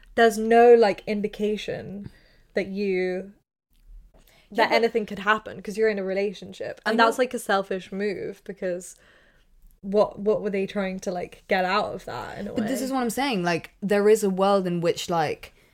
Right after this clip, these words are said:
Speaker 2: okay, once you realize this, the friendship is already dying because then I have to lie to
Speaker 1: Mm.
Speaker 2: your face every single time I see you. And, like,
Speaker 1: Yeah, that's true.
Speaker 2: like, I don't know about you, but, like, if I had to lie to your face every single time I saw you, like,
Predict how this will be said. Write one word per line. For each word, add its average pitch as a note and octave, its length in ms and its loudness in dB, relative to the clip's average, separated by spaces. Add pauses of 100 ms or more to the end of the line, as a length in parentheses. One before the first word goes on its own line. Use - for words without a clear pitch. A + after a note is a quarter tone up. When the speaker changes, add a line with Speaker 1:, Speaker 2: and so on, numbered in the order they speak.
(580)
Speaker 2:
okay, F3 520 0
once F#3+ 280 0
you F#3+ 80 0
realize F3 500 0
this, D3 320 -4
the F3+ 120 -6
friendship F3 360 -4
is E3 100 -6
already E3+ 240 -2
dying D3+ 460 -4
because D#3 200 -6
then F3 280 -2
I F3+ 60 -2
have E3+ 200 -4
to F#3+ 80 -4
lie F3 320 2
to F3 120 -4
Speaker 1:
Mm. F3 40 -2
Speaker 2:
your E3+ 100 -4
face F3+ 280 -4
every D#3+ 160 -8
single E3 240 -8
time E3 220 -6
I D3+ 80 -4
see F#3 260 -6
you. A#2+ 280 -8
And, E3 140 -6
like, D3+ 400 -4
Speaker 1:
Yeah, F3+ 360 -6
that's F#3+ 260 -12
true. G#3 380 -12
Speaker 2:
like, G3+ 140 4
I G3+ 60 6
don't G#3 100 4
know G3+ 80 4
about F#3 220 2
you, G#3 80 2
but, G3 100 0
like, E3+ 140 -2
if E3 120 -6
I G3 80 -2
had G#3 180 -4
to D#3+ 120 -6
lie D#3 140 -2
to D#3 100 -8
your E3 180 -2
face D3+ 260 -4
every D3 160 -6
single D3 240 -8
time D3 220 -6
I C#3 80 -6
saw D3 240 -6
you, C#3 160 -6
like, C3 300 -6